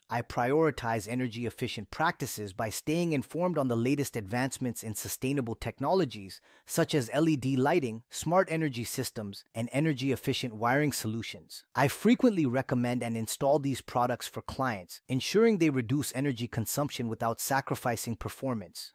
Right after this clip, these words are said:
When planning projects, I consider energy-efficient designs, such as using low-voltage systems and integrating programmable controls to minimize waste. In a recent residential project I just completed,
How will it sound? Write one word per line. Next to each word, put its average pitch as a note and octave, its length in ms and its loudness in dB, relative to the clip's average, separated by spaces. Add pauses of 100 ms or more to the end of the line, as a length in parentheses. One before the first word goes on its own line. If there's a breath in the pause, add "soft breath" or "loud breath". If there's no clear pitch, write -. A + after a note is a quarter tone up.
(140)
When C3+ 160 2
planning G3 420 4
projects, A#2 720 0
I B2 100 0
consider F3 540 2
energy-efficient C3 840 -2
designs, A2 640 -4
such - 280 0
as A#2+ 180 0
using D#3+ 300 2
low-voltage C3 640 0
systems A#2+ 500 0
and A#2 140 -4
integrating C3 540 0
programmable B2+ 720 -2
controls D3 520 -2
to A2+ 100 -4
minimize A2+ 560 -2
waste. G2 400 -8 (300)
In E3 160 4
a D#3+ 40 8
recent G3+ 440 6
residential C3 580 0
project B2 540 -4
I A2 80 -4
just C#3 320 -2
completed, A#2 560 -4